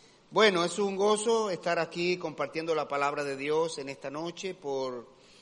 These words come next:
como parte de este servicio de adoración. Quisiera invitarles a abrir su Biblia en la epístola a los Romanos, capítulo dos,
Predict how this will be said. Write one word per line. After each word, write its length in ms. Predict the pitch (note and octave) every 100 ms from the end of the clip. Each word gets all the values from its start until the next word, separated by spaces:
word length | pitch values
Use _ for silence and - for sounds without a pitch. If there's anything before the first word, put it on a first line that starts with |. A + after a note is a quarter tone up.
| - - -
como 240 | C#3+ C#3
parte 320 | D#3 D#3+ D#3
de 60 | E3
este 180 | D#3 D#3
servicio 440 | - C#3+ D3+ D#3+
de 60 | D3+
adoración. 680 | C#3 C3+ C3 E3+ F#3 G#3 A3 - - - - - - - - -
Quisiera 580 | C#3 - D#3+ E3+ D#3+ D3+
invitarles 1000 | D3 C#3 - D#3 E3 F3+ F#3 - - - - - - -
a 240 | C#3 C#3
abrir 240 | C3+ D3+ D#3+
su 160 | E3+
Biblia 600 | C#3+ D#3 G3 G#3 A3 G#3
en 160 | D#3+ D3+
la 80 | C#3
epístola 560 | - E3+ E3+ F3+ D#3+
a 20 | D3+
los 300 | D#3 D#3 -
Romanos, 680 | D3+ C#3+ E3 F#3 A3 A3+
capítulo 520 | - D3 D#3 F#3 E3 C#3+
dos, 920 | A#2+ E3+ D#3 - - - - -